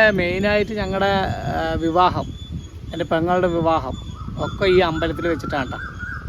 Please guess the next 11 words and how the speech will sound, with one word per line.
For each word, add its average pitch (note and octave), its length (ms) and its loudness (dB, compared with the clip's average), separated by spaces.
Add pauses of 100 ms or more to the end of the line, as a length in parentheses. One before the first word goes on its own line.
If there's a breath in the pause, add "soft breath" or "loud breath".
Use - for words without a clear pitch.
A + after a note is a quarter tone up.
(440)
അതൊക്കെ C#3 320 0 (520)
എന്താ D#3 220 0
പറയുക, C#3+ 360 0
അനിയത്തിൻ്റെ E3 520 0
കല്യാണം F#3 380 2
ആദ്യം F3 280 0
കഴിയുമ്പോൾ, E3+ 420 0 (200)
ആ, - 20 4 (400)
ഇവിടെ F3 220 0
വെച്ചിട്ടായിരുന്നു. D#3 540 -2
അവളുടെ D3+ 200 -6